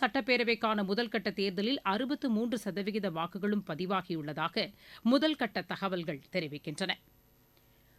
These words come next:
மக்களவைத் தேர்தலில் தேசிய ஜனநாயக கூட்டணி வெற்றி பெறும் என்று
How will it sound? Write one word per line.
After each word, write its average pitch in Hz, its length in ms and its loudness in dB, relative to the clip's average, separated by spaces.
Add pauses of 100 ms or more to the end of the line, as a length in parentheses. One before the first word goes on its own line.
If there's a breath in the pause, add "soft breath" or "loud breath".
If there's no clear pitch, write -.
(260 soft breath)
மக்களவைத் 339 540 8
தேர்தலில் 302 460 2
தேசிய 294 520 2
ஜனநாயக 247 580 2
கூட்டணி 226 400 -2
வெற்றி 202 280 0
பெறும் 214 220 0
என்று 196 400 0